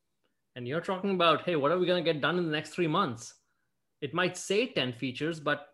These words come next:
you'll have absolutely no idea which ten features those are going to be, because your features run six to eight months. It's most likely the features you started six months ago, if you're actually watching their age and making sure that they will get done. Um,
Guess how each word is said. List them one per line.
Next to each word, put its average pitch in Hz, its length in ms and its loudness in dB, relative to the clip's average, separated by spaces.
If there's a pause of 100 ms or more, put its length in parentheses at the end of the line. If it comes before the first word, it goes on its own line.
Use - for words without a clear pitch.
(320)
you'll 226 280 -2
have 208 200 -2
absolutely 220 560 -2
no 226 240 0
idea 208 460 6
which 185 380 0
ten 180 200 4
features 175 380 -2
those 147 220 0
are 143 40 0
going 135 220 -4
to 123 60 -6
be, 117 260 -8 (1200)
because 143 360 2
your 143 160 4
features 175 340 -2
run 208 220 2
six 185 200 0
to 151 100 -2
eight 127 160 -2
months. 113 160 -8
It's 131 100 -10
most 254 240 4
likely 240 200 0
the 233 80 0
features 208 300 -4
you 208 60 -2
started 220 480 0
six - 240 -6
months 131 240 -2
ago, 120 380 -2 (1160)
if 254 240 4
you're 202 240 6
actually 180 400 4
watching 160 500 2
their 147 200 2
age 151 400 0
and 139 200 0
making 147 340 -2
sure 143 320 0
that 120 140 -4
they 123 140 0
will 156 200 0
get 110 240 -6
done. - 220 -14 (760)
Um, 62 320 -12